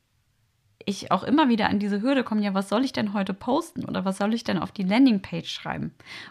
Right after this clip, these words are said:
Und genauso geht es der K I natürlich auch. Das heißt, wir müssen auf jeden Fall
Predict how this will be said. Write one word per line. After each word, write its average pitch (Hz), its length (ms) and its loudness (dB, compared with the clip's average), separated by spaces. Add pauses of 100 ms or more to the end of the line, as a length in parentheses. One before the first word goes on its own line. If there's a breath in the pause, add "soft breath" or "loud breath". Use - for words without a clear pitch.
Und 190 80 2
genauso 202 380 6
geht 208 180 -4
es 208 140 -8
der 190 140 -4
K - 260 -8
I 233 120 2
natürlich 190 540 -2
auch. 226 240 4
Das - 240 -10
heißt, 190 260 0 (100)
wir 190 100 2
müssen 220 400 4
auf - 160 -4
jeden 240 320 0
Fall 196 260 -2